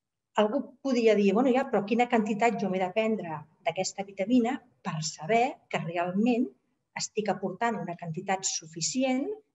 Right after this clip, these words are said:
que em permetrà neutralitzar aquestes boletes vermelles o granates?» D'entrada, dir-vos que, eh, les recomanacions de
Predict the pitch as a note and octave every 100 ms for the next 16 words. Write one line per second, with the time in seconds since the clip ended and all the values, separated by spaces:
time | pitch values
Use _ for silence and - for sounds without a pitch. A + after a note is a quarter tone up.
0 | _ - E3 D#3 F3 D#3+ D#3 D#3+ A3+ B3
1 | C#4+ B3 F3 E3 D#3+ E3 D#3 - G#3 D#3
2 | D3+ D3+ - F3+ G3 D4 F#4 G#3 D#3 E3
3 | F3 B3 F#4 F#4+ D3+ - - _ _ _
4 | _ _ _ _ _ _ _ _ - A#3+
5 | D4+ D#4+ F#4+ G4 G4+ - - A#3 C4+ C#4
6 | E4+ - - F#3+ F3+ - - F#3 F3+ F3+
7 | F3 F3 G#3 G3 F3+ F#3 F3+ F3+ - B3+
8 | C#4+ - - _ G3